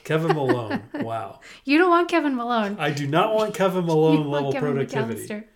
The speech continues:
Speaker 1: If I could have Kevin McAllister level productivity once a week, once a month, what kind of raise would I get? I would be, like, the best employee ever.
Speaker 2: In the history of the universe.
Speaker 1: Yeah. I mean, he got so much done in that hour. He makes it home.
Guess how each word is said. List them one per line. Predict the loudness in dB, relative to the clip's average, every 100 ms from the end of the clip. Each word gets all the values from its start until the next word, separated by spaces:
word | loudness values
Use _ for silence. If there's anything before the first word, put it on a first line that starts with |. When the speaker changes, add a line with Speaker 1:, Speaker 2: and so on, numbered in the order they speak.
| _ _ _ _ -6
Speaker 1:
If | -6 -4
I | -2 0
could | 0
have | 0 0 -2 -4 -8
Kevin | -6 -4 -4 -4
McAllister | -6 -6 -6 -4 -6 -6 -6
level | -4 -6 -6
productivity | -8 -6 -4 -6 -8 -10 -8 -10 -12 -14 -16 _ _ _ _ _ _ -12
once | -10 -8
a | -6
week, | -6 -8 -10 -18 _ _ _
once | -10 -8 -8
a |
month, | -8 -10 -12 -12
what | -4
kind | 0
of | 0
raise | 0 -2
would | -2
I | -6 -6
get? | -10 -10 -4
I | -2
would | 0
be, | 0
like, | 0 -4
the | -6
best | -6 -2 -2 -4
employee | -6 -6 -4 -4 -4
ever. | -8 -10 -12 -12 _ _
Speaker 2:
In | -2
the | 0
history | -2 -4 -8 -10 -10
of | -10 -10 -10 -12
the |
universe. | -6 -6 -6 -10 -14 -20 _ _
Speaker 1:
Yeah. | -16 -12 -10 -12 _ _ -8
I | -6
mean, | -6
he | -8
got | -12 -12 -8
so | -6 -6 -6 -6
much | -6 -6 -8 -4
done | -2 -2 -4
in | -4
that | -4 -4
hour. | -6 -6 -8
He | -6 -6
makes | -4 -4
it | -6 -6
home. | -4 -4 -6 -12